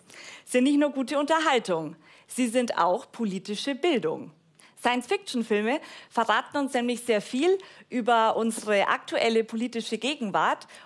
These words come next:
und auch über politische Grundfragen. Und das ist auch, äh, das Interessante für die Politikwissenschaft. Ich bin Politikwissenschaftlerin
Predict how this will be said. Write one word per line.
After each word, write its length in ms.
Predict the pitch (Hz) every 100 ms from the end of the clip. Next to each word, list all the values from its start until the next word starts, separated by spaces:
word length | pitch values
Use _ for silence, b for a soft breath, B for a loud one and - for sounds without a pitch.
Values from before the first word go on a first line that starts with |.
| B
und 300 | 302 381 -
auch 240 | 208 262
über 480 | 240 240 226 226 226
politische 640 | 220 220 214 220 262 294
Grundfragen. 920 | 285 220 233 226 - 151 151 143 - _ _ B B B B B -
Und 100 | 226
das 160 | 254
ist 180 | 349 -
auch, 360 | 226 240 240 -
äh, 260 | 214 226
das 200 | 220 220
Interessante 680 | 226 220 208 - 190 226 269 311 311 -
für 280 | - - 220
die 100 | 226
Politikwissenschaft. 1200 | 233 254 277 285 - 170 - 151 156 - - - _ _ B B B B B B
Ich 360 | 269 349 349 -
bin 100 | 339 415
Politikwissenschaftlerin 1300 | 427 269 254 294 - 226 220 202 190 - 196 185 220